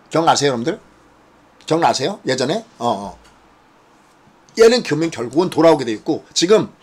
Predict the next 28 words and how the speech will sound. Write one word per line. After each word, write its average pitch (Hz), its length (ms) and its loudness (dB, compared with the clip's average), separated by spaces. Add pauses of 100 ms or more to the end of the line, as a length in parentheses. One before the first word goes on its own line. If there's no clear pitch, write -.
(580)
이건 175 200 2
나중에 147 280 0
제가 143 240 0
국고촌에 151 460 -2
있는 131 100 -4
데서 135 200 -4
풀어드릴게요. 127 480 -4
지금 202 200 -2
사우디는 151 600 -2 (640)
이스라엘도 214 500 2
그렇지만 127 500 -2 (420)
사우디는 180 680 0 (440)
만약에 160 260 0
자 - 220 0
네옴시티를 220 500 4
졌어. - 400 -6 (540)
지금 220 200 2
네옴시티를 214 760 4
이 180 160 -2
사우디가 185 720 4 (460)
저 143 160 2
어딥니까? 131 800 2 (320)
저기 131 320 0
저, 123 140 0
저, 110 320 -4
저, 107 320 -4 (280)
어, 110 180 -10
두바이처럼 151 720 4